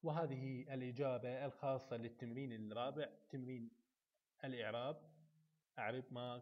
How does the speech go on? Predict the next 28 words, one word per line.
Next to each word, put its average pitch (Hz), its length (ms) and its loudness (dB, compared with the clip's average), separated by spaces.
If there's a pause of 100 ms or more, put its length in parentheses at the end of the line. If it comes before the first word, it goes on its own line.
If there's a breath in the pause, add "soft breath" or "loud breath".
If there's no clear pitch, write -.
(100)
كتب 143 200 -2
باللون 123 360 -2
الأحمر. 147 340 -4
هذه 139 340 0
هي 127 140 0
الكلمات، 123 640 -4 (960)
كذلك 120 500 0
الإعراب 120 460 0
الخاص 117 520 -2 (160)
بها. 143 220 0 (1120)
لن 131 220 0
أداة 123 300 -2
نصب، 143 580 -6 (200)
أداة 123 340 -2
نصب 123 480 -4
تفيد 120 400 -6
الاستقبال 117 560 -4
والنفي. 120 480 -4 (220)
تجد 131 320 0
فعل 131 280 0
مضارع 120 640 -2
منصوب 123 480 -8
وعلامة 127 720 -6
نصبه 151 480 -2
الفتحة 131 500 -4
الظاهرة 127 360 -4
على 127 320 -2
آخره 127 500 -4